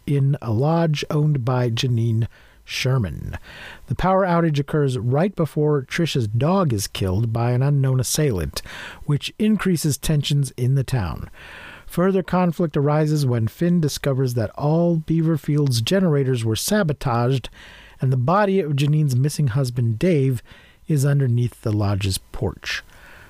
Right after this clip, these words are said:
The residents attempt to barricade themselves in the lodge for safety, but Pete has his hands bitten off by the same unknown assailant. Environmentalist Doctor Jane Ellis, an opponent of the pipeline, concludes that the assailant is a werewolf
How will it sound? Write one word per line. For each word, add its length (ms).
The 160
residents 560
attempt 380
to 80
barricade 520
themselves 460
in 160
the 80
lodge 280
for 120
safety, 420
but 260
Pete 220
has 240
his 180
hands 400
bitten 440
off 360
by 140
the 80
same 320
unknown 340
assailant. 640
Environmentalist 1160
Doctor 340
Jane 540
Ellis, 500
an 280
opponent 500
of 160
the 80
pipeline, 680
concludes 640
that 180
the 120
assailant 580
is 140
a 60
werewolf 720